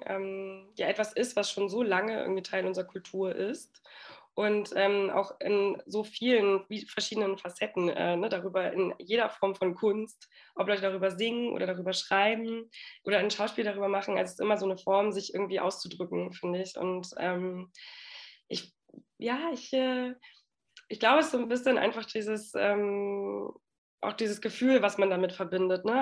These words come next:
Also es sind immer irgendwie gute Gespräche, es sind, also vielleicht sind's auch nicht im-, also gut, aber es sind irgendwie, ist immer so ein, ich weiß nicht, ist so ein gewisser Inhalt da drinne,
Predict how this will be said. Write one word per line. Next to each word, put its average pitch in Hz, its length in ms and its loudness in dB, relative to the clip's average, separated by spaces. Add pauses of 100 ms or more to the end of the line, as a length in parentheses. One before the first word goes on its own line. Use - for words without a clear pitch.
Also 202 180 2
es - 100 -18
sind 208 160 0
immer 208 440 4
irgendwie 196 220 -2
gute 220 240 -6
Gespräche, 208 880 -2
es 185 180 -4
sind, 202 340 -2 (720)
also 190 280 2
vielleicht 220 260 6
sind's 285 180 4
auch - 100 0
nicht - 180 0
im-, 208 100 0
also 214 220 2
gut, 262 200 -2
aber 220 160 6
es 233 100 0
sind 247 160 0
irgendwie, 269 320 0
ist 247 160 0
immer 240 380 0
so 220 140 -4
ein, 220 340 -2 (100)
ich - 80 -14
weiß 220 200 0
nicht, 208 120 -4
ist 202 120 -8
so 202 80 -4
ein 208 180 0
gewisser 202 300 0
Inhalt 190 360 2
da 180 60 4
drinne, 170 500 -2